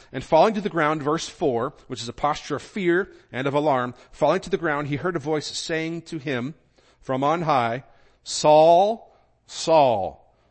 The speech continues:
why are you persecuting me?" Figured I'd throw in a little godly weight to it there, I guess. Notice carefully that, uh, well, God says, "Saul,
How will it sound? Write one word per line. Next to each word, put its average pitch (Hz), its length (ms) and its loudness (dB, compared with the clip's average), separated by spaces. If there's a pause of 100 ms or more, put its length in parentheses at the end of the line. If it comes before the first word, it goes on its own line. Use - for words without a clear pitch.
why 139 300 2
are 151 60 -2
you 143 160 -6
persecuting 113 800 -6
me?" 87 180 -16 (1800)
Figured 117 260 -10
I'd 104 120 -8
throw 104 180 -10
in 98 40 -10
a 92 80 -10
little 87 320 -12 (1400)
godly 104 420 -6
weight 104 300 -12
to 95 180 -14
it 90 140 -18
there, 95 240 -14
I 90 40 -16
guess. 92 380 -18 (880)
Notice 226 360 2
carefully 170 640 2 (340)
that, 139 400 -2
uh, 120 220 -2 (220)
well, 113 260 -10 (480)
God 113 360 -4 (160)
says, 101 360 -14 (760)
"Saul, 175 880 0